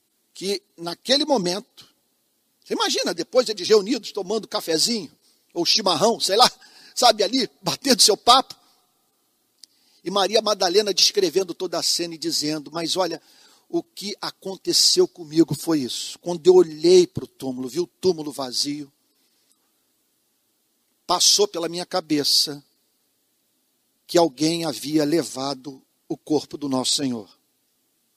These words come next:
Porque levaram o meu Senhor e não sei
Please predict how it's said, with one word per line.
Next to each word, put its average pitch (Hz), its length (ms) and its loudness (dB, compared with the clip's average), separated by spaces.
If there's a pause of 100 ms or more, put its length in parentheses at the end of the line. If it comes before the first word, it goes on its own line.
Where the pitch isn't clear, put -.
(1000)
Porque 214 360 4
levaram 233 640 4
o 214 100 -4
meu 214 200 4
Senhor 190 640 0
e 208 80 -6
não 196 220 -2
sei 180 400 2